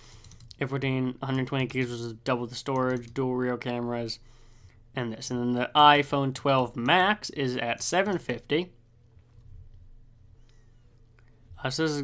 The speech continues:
this is a good value right here, six fifty, um, that stuff. And then the Max is seven fifty with a bigger display, and that looks to be it. And then the iPhone twelve Pro is a thousand dollars with a big, uh, the same,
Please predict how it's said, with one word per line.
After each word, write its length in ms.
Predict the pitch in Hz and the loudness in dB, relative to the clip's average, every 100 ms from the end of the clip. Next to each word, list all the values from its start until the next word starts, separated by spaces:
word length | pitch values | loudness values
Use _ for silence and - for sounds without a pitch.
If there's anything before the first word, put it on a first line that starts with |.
| 139 | -4
this 240 | 143 175 | -2 0
is 80 | 160 | 0
a 60 | 143 | 0
good 160 | 143 | 0
value 340 | 123 127 123 120 | 2 0 0 0
right 180 | 120 | -2
here, 240 | 120 123 123 | -2 0 0
six 320 | - 127 - | -2 -6 -8
fifty, 640 | - 123 - - 123 120 - - - - _ _ - | -8 -8 -6 -4 -2 -2 -6 -20 -20 -20 _ _ -8
um, 640 | 120 117 113 113 113 113 - | -4 -2 -4 -4 -6 -8 -10
that 200 | - 120 | -2 -2
stuff. 340 | - - 120 127 | -2 -6 -4 -2
And 100 | 123 | -4
then 140 | 117 | -4
the 80 | 117 | -4
Max 460 | 117 117 117 113 | -4 -2 -4 -8
is 80 | 123 | -10
seven 340 | - 135 127 127 | -6 -4 -2 -4
fifty 400 | 131 127 - 120 | -4 -6 -4 -4
with 160 | 117 | -4
a 60 | 113 | -6
bigger 440 | 117 123 120 117 - - - - - | -2 0 0 -2 -6 -20 -20 -20 -10
display, 720 | 127 - - 123 120 117 117 - - - - - | -6 -6 -4 -2 0 0 -4 -8 -20 -20 -20 -8
and 720 | 127 120 117 117 117 117 113 | -6 -4 -4 -4 -4 -6 -6
that 200 | - 113 | -4 -4
looks 440 | 110 117 - - - | -4 -10 -16 -14 -12
to 80 | 131 | -4
be 140 | 135 | 0
it. 140 | 151 | 2
And 120 | 139 131 | 0 -2
then 140 | 127 | 0
the 100 | 123 | 0
iPhone 440 | 123 127 120 123 | 0 -2 -4 -10
twelve 320 | 117 - - - | -12 -16 -18 -4
Pro 360 | 175 175 170 | 2 4 4
is 80 | 139 | 2
a 60 | 123 | 0
thousand 400 | 139 139 139 135 | 2 2 2 0
dollars 340 | 135 131 127 | 0 0 -2
with 140 | 123 127 | -4 -4
a 120 | 117 | -6
big, 440 | 107 - 127 120 | -6 -6 -6 -2
uh, 140 | 139 127 | -2 -2
the 140 | 120 | -2
same, 520 | 131 - 139 135 131 | -4 -2 -2 -2 -4